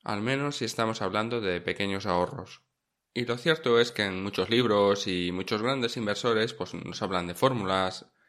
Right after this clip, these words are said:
y estrategias para diversificar, para tener una cartera que se comporte bien a largo plazo.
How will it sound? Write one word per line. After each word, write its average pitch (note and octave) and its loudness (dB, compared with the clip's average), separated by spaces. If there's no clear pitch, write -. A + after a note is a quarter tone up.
y G#2 -4
estrategias A2 -2
para F2+ 0
diversificar, F#2 -2
para F2+ 2
tener A2 0
una G#2 0
cartera A2+ 2
que G2 -6
se - -8
comporte F#2+ 0
bien G2 0
a F#2 2
largo F2+ -2
plazo. B2 -2